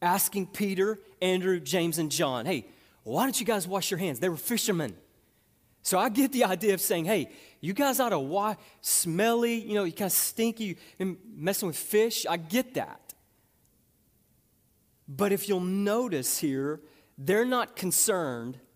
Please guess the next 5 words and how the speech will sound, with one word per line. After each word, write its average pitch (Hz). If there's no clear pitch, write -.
with -
personal 185
hygiene. 117
They're 185
concerned 131